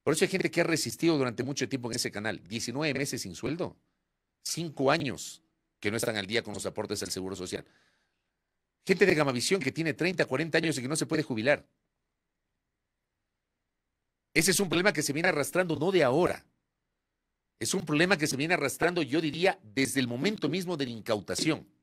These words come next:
El día lunes vamos a hablar sobre la incautación porque hay una serie de mitos que se dicen sobre la incautación.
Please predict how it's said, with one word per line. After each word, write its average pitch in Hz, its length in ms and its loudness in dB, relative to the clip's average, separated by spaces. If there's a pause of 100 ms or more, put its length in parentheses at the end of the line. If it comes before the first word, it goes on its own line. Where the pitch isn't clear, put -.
(1400)
El 107 80 -12
día 196 120 8
lunes 226 240 4
vamos 190 240 0
a 165 60 2
hablar 170 220 4
sobre 131 180 -4
la 120 80 -4
incautación 113 460 -4
porque 135 160 -4
hay 156 60 -2
una 139 80 -6
serie 147 240 -2
de 113 40 -4
mitos 143 340 -6
que - 120 -8
se - 100 -8
dicen 113 260 -6
sobre 92 180 -8
la 98 80 -8
incautación. 101 380 -8